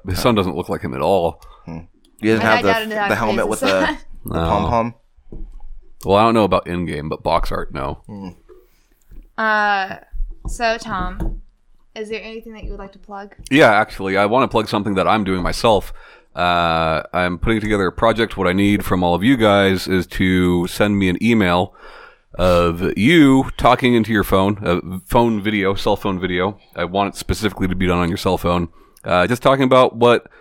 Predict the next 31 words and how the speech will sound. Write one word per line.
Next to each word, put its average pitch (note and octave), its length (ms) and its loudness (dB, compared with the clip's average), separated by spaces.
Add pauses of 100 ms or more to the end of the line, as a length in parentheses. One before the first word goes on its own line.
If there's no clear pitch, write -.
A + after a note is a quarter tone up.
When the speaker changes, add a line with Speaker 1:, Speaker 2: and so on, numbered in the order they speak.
(140)
Speaker 1:
one, A#2 280 4
uh, A#2+ 100 4 (240)
a G2+ 260 0
game C3+ 260 4
that B2+ 80 2
you A2 120 2
love. F#2 220 0
Talk G#2+ 160 2
about A#2 120 2
a A2 40 0
game A2 120 2
you G2+ 120 4
love F#2+ 200 4
and F2 140 -2
why F#2 240 4
it F2 80 -2
is E2+ 120 -2
that - 80 -6
you D#2+ 120 -6
love D#2+ 180 -2
it. D#2+ 100 -4 (340)
Send G#2 200 -2
it - 100 -2
to F2+ 440 2
save E2+ 220 -2
continue E2+ 260 -4
podcast F2+ 540 0
at F2 200 0
gmail E2 320 -2
dot C2 160 -2
com. - 300 -8